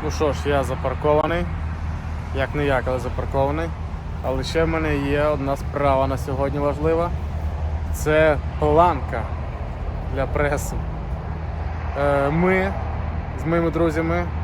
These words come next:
колегами-далекобійниками, активними, зробили таку штучку, що починаємо робити планку з однієї хвилини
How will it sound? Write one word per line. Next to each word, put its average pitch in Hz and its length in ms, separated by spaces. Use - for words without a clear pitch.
колегами-далекобійниками, 147 1300
активними, 156 460
зробили 156 380
таку 170 240
штучку, 202 460
що 160 400
починаємо 165 520
робити 165 260
планку 196 420
з 196 80
однієї 208 320
хвилини 202 400